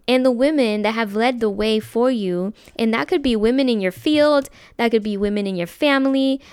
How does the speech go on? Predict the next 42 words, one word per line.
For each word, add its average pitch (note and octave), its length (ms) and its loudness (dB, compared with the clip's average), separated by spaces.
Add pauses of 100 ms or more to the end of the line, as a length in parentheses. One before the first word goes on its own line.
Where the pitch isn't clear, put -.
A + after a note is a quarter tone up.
(160)
that A#3 160 0
could B3 140 2
be A3 120 -2
women A3+ 320 0
in G#3 100 0
your F#3 120 0
community. C4+ 800 0 (240)
It G#3 100 -2
could A#3+ 140 2
be A#3+ 120 0
women A#3 340 0
that G#3 100 2
are F#3 160 2
leading, A#3+ 560 0 (140)
leading B3+ 580 0 (120)
in A#3+ 200 4
your C4 140 0
community. C4 760 0 (400)
These A3+ 300 -4
could A3+ 160 -4
be A3 140 -4
women A3+ 600 -2 (300)
that G3+ 360 0
maybe A3 440 0
impacted A3 560 0
you A3 420 2 (260)
a A3 60 0
while G#3 340 4
back G3+ 420 2
in A3+ 100 2
your G3 120 0
life, G#3+ 520 0
and G#3+ 160 0
now G#3 160 -2
you A3+ 180 2
wanna G3 240 0
say G#3 220 -2
to G#3 120 0
them, F#3+ 280 -2
"You G#3+ 100 0
know B3+ 160 2
what? C#4 360 0